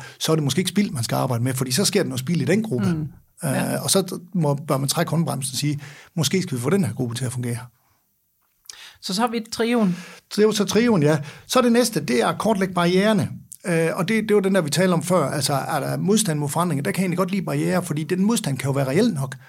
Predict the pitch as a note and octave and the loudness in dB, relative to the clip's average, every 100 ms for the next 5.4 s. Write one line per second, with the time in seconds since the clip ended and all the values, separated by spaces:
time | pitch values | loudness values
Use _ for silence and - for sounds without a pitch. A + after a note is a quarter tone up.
0 | - F#3+ G#3+ D#3+ F3+ B2 A#2+ C3+ - D3+ | -4 -2 0 0 -2 -4 -6 -8 -4 -2
1 | F3 - B2 D#3 F#3 - G#3+ - C#3 C3 | -4 -8 -6 -2 0 2 0 0 -4 -4
2 | - - G3+ G3+ E3 F3+ G#3 - C3 C3+ | -6 -2 0 0 0 0 0 -2 -4 -4
3 | C3 - - C#3 C#3 D#3+ G3+ F#3+ G3 F#3+ | -6 -10 -10 -8 -4 -2 -2 -2 0 0
4 | F#3+ F#3 E3+ C3+ C#3+ E3 E3+ C#3+ C#3 G#3+ | 2 0 0 -2 -2 -2 -2 -2 -2 -2
5 | D3+ A#3 G#3 | 0 2 2